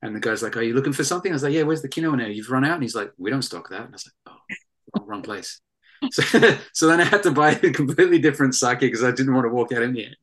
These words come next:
empty-handed. So I bought something else, and then, then had to, like, try and remember where I actually bought it from and found the right sake shop. Um, so I'm drinking their, their Hatsushibori, their,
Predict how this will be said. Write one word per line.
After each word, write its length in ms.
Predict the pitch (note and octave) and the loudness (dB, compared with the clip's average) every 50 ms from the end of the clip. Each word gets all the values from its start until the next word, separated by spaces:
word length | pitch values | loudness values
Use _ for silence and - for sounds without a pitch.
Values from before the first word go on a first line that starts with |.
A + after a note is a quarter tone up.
| _ _ _ - - - - - - | _ _ _ -20 -20 -20 -20 -14 -8
empty-handed. 600 | - B2 A2+ A2+ C3 B2 B2+ A#2+ B2 B2 A#2 A2+ - - - - _ _ _ _ | -6 -4 -2 0 0 0 2 0 0 -2 -2 -4 -8 -12 -20 -20 _ _ _ _
So 180 | - - C3 | -2 0 0
I 40 | B2+ | 2
bought 240 | A#2 C#3 C#3+ C3+ C#3 | 2 2 2 2 2
something 260 | - C3 A#2+ A#2+ A#2+ | 0 0 0 0 0
else, 200 | A#2 A2+ G#2+ - | 0 0 -2 -2
and 100 | B2 A#2 | -4 -4
then, 180 | A#2+ A#2+ A#2 A2 B2+ C3 - | -2 -2 -2 -4 -4 -4 -4
then 140 | - C3 C3 | -4 -4 -2
had 180 | B2+ B2+ B2 - | -2 -2 -4 -4
to, 80 | - | -6
like, 220 | A2 A2 G#2+ - - _ _ _ _ _ - | -6 -4 -6 -6 -8 _ _ _ _ _ -8
try 180 | - C3+ B2 | -4 -4 -2
and 80 | A#2+ A2+ | -2 -2
remember 240 | A2 A2+ A#2 A2 G#2 | -4 -4 -6 -4 -4
where 160 | G#2+ G#2+ G#2+ | -4 -4 -2
I 80 | G#2+ A2 | -4 -4
actually 240 | G#2+ - A2 F#2+ | -4 -6 -8 -8
bought 200 | E2+ G2+ G#2 G#2 | -8 -8 -8 -6
it 100 | G#2 G2+ | -8 -10
from 200 | - G#2+ G#2 F#2+ - _ _ _ _ - | -10 -14 -16 -16 -16 _ _ _ _ -18
and 100 | A2 - | -16 -14
found 220 | - A2 G#2+ G#2 | -10 -10 -10 -8
the 40 | G2 | -8
right 200 | G2+ G#2 G#2 G#2 | -8 -8 -8 -8
sake 260 | - G#2 G2+ G2+ F#2+ | -8 -10 -10 -10 -10
shop. 240 | - - G2 F#2+ - _ _ _ _ _ - - _ _ _ - | -10 -10 -10 -12 -14 _ _ _ _ _ -20 -20 _ _ _ -6
Um, 240 | A2+ A#2 A#2 A2+ | -4 -2 -2 -2
so 140 | A#2+ - C3 | 0 0 0
I'm 80 | A#2+ B2 | 0 2
drinking 300 | B2+ D#3 D#3 C#3 D3+ C#3 | 2 2 2 4 4 4
their, 320 | C3 B2 A#2+ A#2+ A#2 A#2 - | 4 4 4 4 4 2 0
their 380 | - B2 A#2+ A2+ A2+ A2 G#2+ G#2 | -2 -2 0 0 0 0 -2 -4
Hatsushibori, 640 | - C3 B2+ - - - - B2+ G#2+ A#2+ A2+ A2+ | -4 -4 -4 -2 -2 -2 -2 0 2 2 2 2
their, 300 | G#2 A2 G#2+ G#2 G#2 G#2 | 0 0 0 0 -2 -4